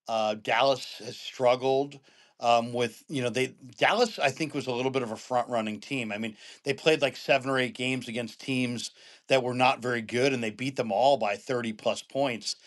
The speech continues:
But the Niners handled them, as we all saw, and they struggled against some of the better teams on their schedule.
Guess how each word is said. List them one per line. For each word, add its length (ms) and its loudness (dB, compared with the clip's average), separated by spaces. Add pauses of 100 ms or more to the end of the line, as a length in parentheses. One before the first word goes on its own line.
(320)
But 220 4
the 100 -4
Niners 460 0
handled 400 -2
them, 220 -2
as 160 -4
we 200 0
all 180 4
saw, 600 2
and 460 -4
they 140 -4
struggled 500 0
against 300 -4
some 100 -8
of 80 -6
the 60 -8
better 240 0
teams 340 -10
on 100 -6
their 120 -6
schedule. 580 -4